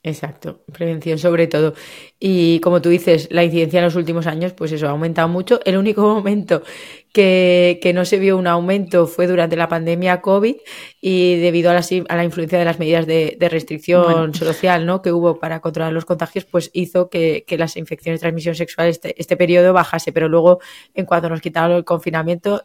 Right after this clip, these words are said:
Speaker 1: ya hemos vuelto a las cifras de prepandemia, así que mal. <laughs>
Speaker 2: En cuanto nos han soltado, ya ha vuelto todo a la normalidad. Sí, por WhatsApp no, y por videollamada no, no, no nos podemos contagiar de una, de una I T S. Y
Speaker 1: Exacto.
Speaker 2: nada, bueno,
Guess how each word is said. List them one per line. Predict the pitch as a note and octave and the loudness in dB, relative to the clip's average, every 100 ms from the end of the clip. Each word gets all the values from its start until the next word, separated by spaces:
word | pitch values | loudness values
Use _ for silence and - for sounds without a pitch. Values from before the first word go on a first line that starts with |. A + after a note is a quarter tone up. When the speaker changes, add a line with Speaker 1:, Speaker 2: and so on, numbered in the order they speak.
| - | -6
Speaker 1:
ya | E3 D#3+ | -6 -4
hemos | D#3+ D#3 | -6 -4
vuelto | E3 F3+ | -4 -4
a | |
las | E3 D3 | -6 -8
cifras | E3 F3 E3 | -6 -6 -4
de | D#3+ D3+ C#3+ | -4 -4 -6
prepandemia, | - D3+ D3 C#3+ D3 C#3+ C#3+ | -8 -8 -6 -6 -6 -6 -8
así | D3+ | -10
que | C#3+ D#3 C#3+ | -10 -8 -8
mal. | D3+ D#3 - | -6 -10 -4
<laughs> | G3 D3 A#3 G3 A3 F3+ _ - - - - - _ _ _ _ - | -2 2 2 2 0 -4 _ -20 -18 -20 -20 -20 _ _ _ _ -4
Speaker 2:
En | G#3+ | -2
cuanto | G3+ G3+ G3 | 2 2 2
nos | G3 | 2
han | G3+ G#3 | 0 2
soltado, | A3 G3 G3+ G#3 B3 C#4 - - _ | 0 4 4 4 0 -4 -14 -20 _
ya | F#3 F3+ E3+ E3 E3 | 2 4 4 2 -2
ha | - E3+ | -4 -2
vuelto | F3 E3+ | -2 -2
todo | E3 E3+ | -2 0
a | |
la | E3 | 0
normalidad. | E3 E3 E3 E3 D#3+ | -2 -2 -2 -2 -4
Sí, | F3 | -6
por | E3 _ G3+ F#3+ | -8 _ 0 4
WhatsApp | G3+ A3 - C4+ C#4 - | 6 6 6 4 2 -4
no, | G3+ F#3 F3 | -4 -2 -2
y | G3 | -2
por | G3 | -2
videollamada | F#3 F#3 F#3 F#3 F#3+ G#3+ | 0 0 2 2 4 4
no, | F#3+ E3+ E3 E3 | 2 0 -2 -4
no, | F#3 F3 | -6 -4
no | F#3 F3+ | -2 0
nos | |
podemos | F3 E3+ D#3+ | 0 -2 -2
contagiar | E3 D#3 - D#3 | -6 -6 -4 -4
de | D#3+ | -2
una, | D#3 D3+ D3+ | -4 -4 -6
de | E3 | -4
una | F3 F#3+ | 0 2
I | E3 | 0
T | E3 D3 | -2 -6
S. | C#3 - - - - - - - F3+ D3+ | -8 -12 -14 -16 -16 -16 -18 -14 -14 -2
Y | A3 G#3 G3 | 2 4 4
Speaker 1:
Exacto. | |
Speaker 2:
nada, | F#3+ E3+ - | 4 4 2
bueno, | G#3 F3 | -2 -2